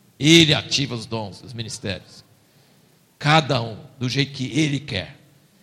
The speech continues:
E quando vê o Espírito Santo operando numa criança, quando vê o Espírito Santo operando numa faxineira, submeta, porque é o Espírito Santo.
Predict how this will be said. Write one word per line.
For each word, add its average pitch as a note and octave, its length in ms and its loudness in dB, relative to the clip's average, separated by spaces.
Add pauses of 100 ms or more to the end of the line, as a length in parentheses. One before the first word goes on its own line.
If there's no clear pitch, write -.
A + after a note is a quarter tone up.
(120)
E C3+ 80 -2
quando F#3+ 380 -2
vê G3 80 4
o F#3+ 40 4
Espírito F3+ 280 -4
Santo F#3 180 -2
operando E3+ 400 0
numa F#3+ 360 -2
criança, D#3+ 720 0 (580)
quando D3 160 -2
vê G3+ 160 6
o F#3+ 80 4
Espírito F#3+ 220 -4
Santo F#3+ 160 2
operando F#3 260 2
numa G3+ 180 2
faxineira, D#3+ 720 2
submeta, F3+ 1080 2 (340)
porque C#3+ 320 2
é C#3+ 140 6
o D3 100 4
Espírito B2 560 -4
Santo. - 600 -10